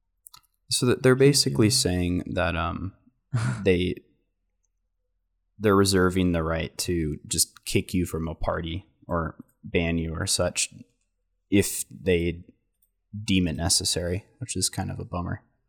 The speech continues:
Speaker 2: Really? I thought it had to do with the voice chats in parties being recorded?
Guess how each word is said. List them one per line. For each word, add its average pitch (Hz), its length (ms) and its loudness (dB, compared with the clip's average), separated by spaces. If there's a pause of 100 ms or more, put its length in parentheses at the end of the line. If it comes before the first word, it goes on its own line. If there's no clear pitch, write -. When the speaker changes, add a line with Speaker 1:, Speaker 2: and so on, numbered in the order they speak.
(960)
Speaker 2:
Really? 139 280 0
I 110 60 2
thought 143 160 6
it 127 80 6
had 123 160 4
to 117 80 2
do 120 140 4
with 117 260 0
the 104 340 4
voice 120 340 0
chats - 1040 -8
in 113 200 -4
parties 113 340 2
being 113 340 0
recorded? 170 640 -2